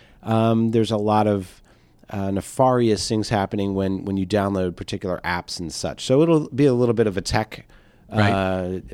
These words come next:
Speaker 1: a tech piece, but you can also catch it on our website, uh, on Target,
Speaker 2: Absolutely.
Speaker 1: on
Speaker 2: Yeah.
Speaker 1: Target Digital Marketing after the fact,
Speaker 2: This
Speaker 1: so.
Speaker 2: is on, uh,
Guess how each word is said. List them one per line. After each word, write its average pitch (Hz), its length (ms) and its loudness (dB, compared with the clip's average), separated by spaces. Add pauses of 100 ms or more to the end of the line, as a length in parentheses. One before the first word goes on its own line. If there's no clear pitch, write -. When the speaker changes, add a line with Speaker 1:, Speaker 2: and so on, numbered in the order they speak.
(220)
Speaker 1:
a 104 60 -10
tech - 300 -2
piece, 110 280 0
but 120 160 0
you 120 100 0
can 117 140 -2
also 101 260 0
catch - 260 -6
it 95 60 -8
on 87 120 -2
our 90 60 -4
website, 80 580 -6
uh, 87 60 -2
on 78 60 -2
Target, 85 160 -2
Speaker 2:
Absolutely. 90 640 -4
Speaker 1:
on 110 100 0
Speaker 2:
Yeah. 92 40 -2
Speaker 1:
Target 110 300 0
Digital 104 320 -2
Marketing 101 440 -2
after 98 220 -4
the 87 80 -6
fact, 87 360 -12
Speaker 2:
This 117 120 -6
Speaker 1:
so. 139 60 -6
Speaker 2:
is 120 80 -2
on, 120 320 2
uh, 107 440 -2